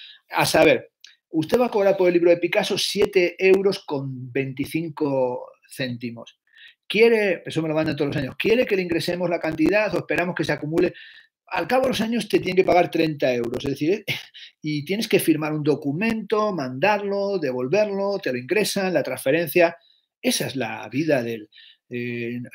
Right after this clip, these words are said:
no voy a, a llorar, es decir, ni, ni a, a querer aquí dar pena, ni a pedir que me manden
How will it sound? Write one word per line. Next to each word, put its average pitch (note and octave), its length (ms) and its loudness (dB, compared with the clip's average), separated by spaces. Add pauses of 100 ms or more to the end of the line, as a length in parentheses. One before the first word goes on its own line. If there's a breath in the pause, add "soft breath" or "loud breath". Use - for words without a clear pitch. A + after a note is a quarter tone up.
(120)
no E3 160 2
voy A3 100 4
a, F3+ 60 6
a C#3 260 2
llorar, C3 580 -2
es B2 140 -2
decir, B2 320 -8
ni, B2 260 -8
ni B2+ 120 -6
a, B2 220 -6
a B2+ 340 -12
querer C#3 200 0
aquí C#3 220 0
dar A#2+ 220 -4
pena, C#3+ 400 2
ni C3 180 -6
a B2+ 180 -6
pedir C#3 400 0
que C#3 260 -2
me C3 120 -8
manden C#3 460 -2